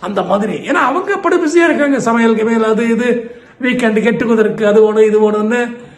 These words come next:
அந்த மாதிரி என்னென்னவோ நடக்குது. நல்லா ஆமா, பேர குழந்தைகள் இல்ல, பேர குழந்தைகள் இருந்தா இன்னும் படு பிஸியா இருப்ப. Anyway, இவருக்கு கிடைக்க வேண்டிய மரியாதை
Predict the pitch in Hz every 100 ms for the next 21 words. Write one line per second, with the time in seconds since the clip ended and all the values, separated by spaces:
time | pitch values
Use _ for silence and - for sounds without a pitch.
0 | - 165 185 220 285 262 247 285 277 269
1 | 269 220 202 214 370 339 196 - - -
2 | _ _ _ _ - 233 277 262 311 247
3 | 240 285 226 247 233 233 226 226 196 220
4 | 262 214 240 240 233 240 320 247 339 302
5 | 269 233 202 214 202 165 262 311 - -
6 | _ _ 277 339 311 - - - - 320
7 | 339 240 226 277 440 440 359 277 247 202
8 | 190 269 254 190 202 226 -